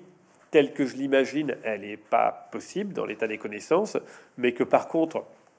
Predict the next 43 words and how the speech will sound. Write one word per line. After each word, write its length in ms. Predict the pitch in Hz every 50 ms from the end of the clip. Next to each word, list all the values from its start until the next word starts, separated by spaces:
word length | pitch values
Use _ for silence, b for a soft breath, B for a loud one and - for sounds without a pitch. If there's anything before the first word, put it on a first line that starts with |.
| _ _ _ - - - _
tout 140 | - 156 143
ce 100 | 131 -
qui 140 | - - -
peut 220 | - - 139 131
être 180 | 139 139 - -
effectivement 640 | 117 - 120 110 - - 127 110 120 139 139 139 B B B B B B -
y 100 | 147 113
ressembler, 640 | 110 131 - - 147 127 120 120 131 160 202 - - - - - _ _ _ _ - -
euh, 540 | - 127 117 117 117 110 110 113 107 104 107
va 200 | 104 107 127 117
sans 220 | - - - 117 120
doute 240 | 120 147 156 -
exister, 560 | - 117 120 110 113 127 - - - 156 165 170
ou 80 | 92
même 260 | 110 120 117 117 110
existe 380 | 107 104 101 110 113 131 139 117
déjà 300 | 110 113 104 104 117 120
en 140 | 127 117 104
partie. 500 | - - - - - - - 139 160 165 B B B B B B _ _ -
On 100 | 95 92
a 80 | 82
vu, 280 | 82 - 117 135 139 127
hein, 60 | 104 127 120
les 60 | 117 117
premiers 420 | - - - 95 101 101 98 98
hologrammes, 680 | 104 101 98 95 98 - 95 101 113 127 131 131 120 104
euh, 320 | 101 98 120 120 123 104 95 B B B B B B -
des 100 | 107 104
concerts 460 | 101 - 104 98 - - 123 110 104
virtuels, 840 | 101 98 - - - - 107 107 113 131 127 131 135 139 131 127 117
euh, 340 | 98 95 104 98 98 110 117
des 120 | 120 113
choses 220 | - - 113 - -
comme 120 | - -
ça. 200 | - - 165 143
Donc 180 | - 123 117 -
tout 120 | - 107
ça 180 | - - 131 127
va, 280 | - 113 123 113 110 110
va 120 | 104 101
forcément 460 | - - - - - - 107 98 -
se 160 | - - -
développer. 500 | 101 98 101 95 98 95 92 - 143 185